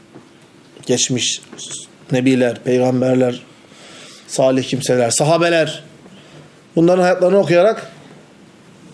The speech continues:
onların sergiledikleri duruşlardan etkilenerek ne yapmak? Yola devam etmek. Allah Teala diyor ki Kur'an-ı Kerim'de,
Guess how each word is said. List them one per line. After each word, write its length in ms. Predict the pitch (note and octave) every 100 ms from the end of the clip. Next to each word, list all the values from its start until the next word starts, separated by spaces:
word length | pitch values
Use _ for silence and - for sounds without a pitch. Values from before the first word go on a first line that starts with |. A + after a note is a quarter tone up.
| -
onların 520 | D3 D#3+ E3 G3 E3
sergiledikleri 960 | - D3+ D#3+ E3 F3 E3 D#3+ D#3+ E3+ G#3 - - - - - -
duruşlardan 640 | D3+ E3+ - D#3+ D#3+ G3+
etkilenerek 720 | F3 - D#3+ E3 F3 G#3 G3+ - - - - _ _ -
ne 60 |
yapmak? 300 | D#3+ D#3 F3+ D#3 -
Yola 240 | C#3+ D3+
devam 200 | D3 C#3+
etmek. 240 | B2+ - A#2 - - -
Allah 200 | D#3 E3+
Teala 200 | D#3+ E3+
diyor 120 | G3+
ki 120 | D#3 D3
Kur'an-ı 240 | C#3+ C#3
Kerim'de, 400 | C#3 C#3 D3 G#3